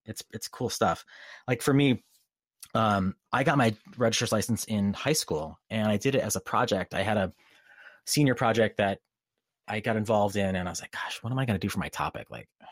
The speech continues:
and the, the, the project was to share something that, that you're really into, that you might even use later on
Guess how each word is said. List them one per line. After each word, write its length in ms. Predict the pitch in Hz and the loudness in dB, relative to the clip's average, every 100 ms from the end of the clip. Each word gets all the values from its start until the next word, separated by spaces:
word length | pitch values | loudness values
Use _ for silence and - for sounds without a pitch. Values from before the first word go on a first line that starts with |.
| - | -14
and 220 | - 95 - _ - | -6 -4 -6 _ -8
the, 160 | 107 95 _ 123 | -8 -8 _ -2
the, 220 | 120 - - | -2 -2 -2
the 80 | - | -4
project 340 | - 165 160 123 | 0 2 2 2
was 160 | 110 | 0
to 100 | - | 2
share 300 | 113 - 120 | 2 4 4
something 260 | 113 113 110 | 2 0 2
that, 180 | 101 - - - | 0 -2 -16 -12
that 80 | - | 0
you're 100 | 147 | 4
really 180 | 156 175 | 6 6
into, 240 | 208 127 | 6 4
that 120 | 107 | 2
you 80 | 120 | 2
might 160 | 120 120 | 0 0
even 220 | 127 117 | -2 -2
use 180 | 120 117 | 0 2
later 240 | 117 110 | 4 4
on 240 | 107 104 | 2 2